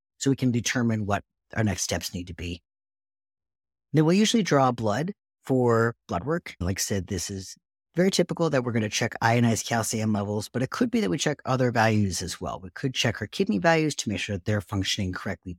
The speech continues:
too. And if it comes back as low, then we place an I V catheter. So it's just for us to get quick access to her veins.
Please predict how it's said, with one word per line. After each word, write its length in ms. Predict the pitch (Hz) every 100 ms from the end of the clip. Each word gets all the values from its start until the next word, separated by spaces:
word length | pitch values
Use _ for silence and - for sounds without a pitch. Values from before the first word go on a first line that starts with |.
| -
too. 320 | - 82 - _ _ _ _ _ _ _ _ 135
And 80 |
if 80 | 143
it 60 | 147
comes 200 | 170 156
back 240 | 156 156
as 160 | 143 -
low, 380 | 123 117 160 208
then 140 | 139
we 80 | 123
place 340 | - 117 -
an 80 | 117
I 160 | 107 110
V 120 | 113
catheter. 600 | - 98 - 131 165 214 _ -
So 280 | - 110
it's 200 | 98 - - _ _ -
just 220 | 120 - - - _
for 120 | 135
us 100 | 131
to 120 | - 127
get 220 | 110 -
quick 280 | - 208 -
access 420 | 143 - 127 -
to 140 | 113
her 140 | 110 98
veins. 520 | 92 92 85 - -